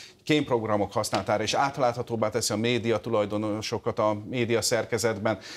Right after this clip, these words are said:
szabályozzák az online platformok tartalommoderálását, néhány dolog csak,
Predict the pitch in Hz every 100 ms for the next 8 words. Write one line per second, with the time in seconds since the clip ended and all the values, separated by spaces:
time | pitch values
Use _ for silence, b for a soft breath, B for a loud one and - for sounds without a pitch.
0 | B - 123 127 120 123 117 - 160 139
1 | 131 120 131 107 - 107 104 104 - 135
2 | 127 127 120 117 113 107 110 107 104 104
3 | 120 110 - 143 127 110 104 107 104 -
4 | 117